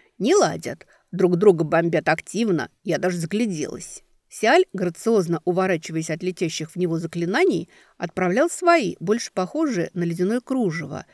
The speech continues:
Острые, смертоносно опасные. С таким связываться себе дороже. Вот она, магия в чистом виде. Правда, я думала, что магия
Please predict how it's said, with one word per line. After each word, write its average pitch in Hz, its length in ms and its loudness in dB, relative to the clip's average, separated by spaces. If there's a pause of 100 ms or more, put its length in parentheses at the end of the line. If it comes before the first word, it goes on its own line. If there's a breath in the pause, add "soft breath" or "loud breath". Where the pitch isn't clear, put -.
(380 soft breath)
Острые, 190 560 2
смертоносно 160 680 -6
опасные. 160 760 -4 (340 soft breath)
С - 60 -20
таким 320 340 0
связываться 277 560 -2
себе 226 320 0
дороже. 170 720 0
Вот 339 240 0
она, 170 260 2 (140)
магия 165 300 0
в - 40 -20
чистом 190 360 -6
виде. 165 400 -6 (500 soft breath)
Правда, 254 380 4
я 233 200 2
думала, 220 360 0
что - 160 -6
магия 196 360 0